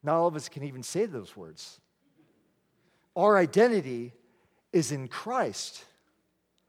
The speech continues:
John saying at the outset of his gospel, right where we expect the Christmas story, he gives us the essence of its meaning. Our greatest need is to behold his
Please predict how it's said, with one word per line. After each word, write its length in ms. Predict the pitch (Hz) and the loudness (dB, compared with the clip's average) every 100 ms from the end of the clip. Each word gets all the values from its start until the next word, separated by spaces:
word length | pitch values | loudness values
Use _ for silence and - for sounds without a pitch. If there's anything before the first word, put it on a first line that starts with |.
| _ _ - 135 | _ _ -20 -6
John 380 | 160 220 254 254 | 4 8 8 6
saying 460 | - 247 233 226 | 2 4 6 4
at 100 | 196 | 2
the 120 | 214 | 2
outset 340 | 208 233 - 233 | 4 4 6 4
of 60 | |
his 140 | 196 - | 4 0
gospel, 500 | 202 208 - 208 - - | 2 2 2 0 0 -8
right 360 | 143 147 220 269 | -4 4 6 6
where 120 | 254 240 | 4 4
we 140 | 226 | 6
expect 460 | 202 - - 233 233 | 4 4 2 0 0
the 80 | |
Christmas 360 | - 226 - 226 | -4 -4 -4 -8
story, 380 | - 190 190 165 - | -2 0 2 0 -4
he 140 | - 214 | -4 -4
gives 300 | 156 254 202 | 0 0 4
us 180 | 226 - | 4 2
the 160 | 208 - | -6 6
essence 440 | 247 240 269 208 | 6 6 -4 -4
of 240 | - 214 | 2 2
its 220 | 214 - 190 | 2 -10 -4
meaning. 580 | 185 214 190 143 113 - - - | 0 2 2 0 -6 -14 -20 0
Our 160 | 185 | 2
greatest 760 | 175 156 208 254 277 247 - 226 | 2 4 6 6 4 -4 -8 -6
need 540 | 180 220 202 185 190 - _ _ _ _ _ - | -2 2 2 2 -2 -6 _ _ _ _ _ 4
is 200 | 220 214 | 4 4
to 100 | 185 | -4
behold 800 | 208 190 - 254 214 196 196 170 - - | -4 -4 6 8 10 6 2 -4 -18 -20
his 600 | - 208 196 196 165 - | 2 8 10 10 4 -8